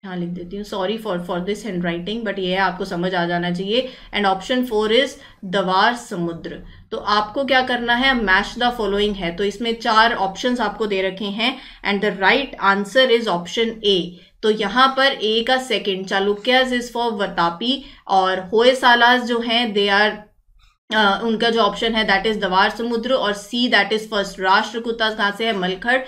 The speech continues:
and option D, Kakatiyas, that is वारंगल। तो ऑप्शन ए जो है, वो इसका राइट आंसर है। Moving ahead,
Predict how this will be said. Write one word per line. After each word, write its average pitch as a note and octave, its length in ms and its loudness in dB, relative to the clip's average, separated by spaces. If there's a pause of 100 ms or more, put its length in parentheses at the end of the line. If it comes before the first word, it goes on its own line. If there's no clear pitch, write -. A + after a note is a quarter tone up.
(280)
and G#3 80 -2
option F#3 340 0
D, G#3+ 200 0
Kakatiyas, F#3+ 600 2 (340)
that F3 220 4
is C#4+ 120 2 (280)
वारंगल। E3 520 0
तो F#3 100 -4
ऑप्शन F3+ 320 -2
ए G#3+ 360 0
जो A#3 100 0
है, G3 180 -2
वो F#3+ 140 -4
इसका F3 220 -6
राइट D#3 260 -6
आंसर E3 320 -6
है। G#3 140 -4
Moving C4 460 2
ahead, G3+ 360 0